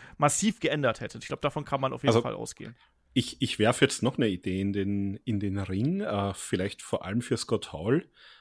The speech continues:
Speaker 2: Ähm, was haltet ihr von der Idee, Scott Hall als eines der Mitglieder bei den Four Horsemen zum Beispiel?
Speaker 1: <laughs>
Speaker 2: Also mit Ric Flair gab's ja zumindest eine Vergangenheit in der W W F.
Speaker 1: Das stimmt.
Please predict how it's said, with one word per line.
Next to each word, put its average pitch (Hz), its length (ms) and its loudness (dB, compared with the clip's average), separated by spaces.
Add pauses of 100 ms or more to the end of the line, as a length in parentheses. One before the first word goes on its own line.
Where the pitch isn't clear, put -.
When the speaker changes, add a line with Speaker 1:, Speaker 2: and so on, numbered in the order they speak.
(220)
Speaker 2:
Ähm, 101 500 2 (640)
was 95 400 -4
haltet 110 240 0
ihr 113 80 4
von 110 140 0
der 104 100 2
Idee, 101 320 -2
Scott - 440 -4
Hall 101 320 -2
als 104 420 -6
eines 98 240 -4
der 104 100 -4
Mitglieder 107 400 -2
bei 101 140 -4
den 92 140 -6
Four 82 200 -8
Horsemen 82 440 -6
zum 87 140 -10
Beispiel? 76 420 -12 (760)
Speaker 1:
<laughs> - 640 -8 (1160)
Speaker 2:
Also 110 160 -2
mit 120 160 6
Ric 123 160 8
Flair 107 300 6
gab's 107 280 4
ja 113 60 -6
zumindest 120 420 2
eine 110 100 4
Vergangenheit 131 600 4
in 147 80 4
der 139 120 4
W 135 100 2
W 135 160 4
F. - 240 -6 (1040)
Speaker 1:
Das - 80 -16
stimmt. - 480 -2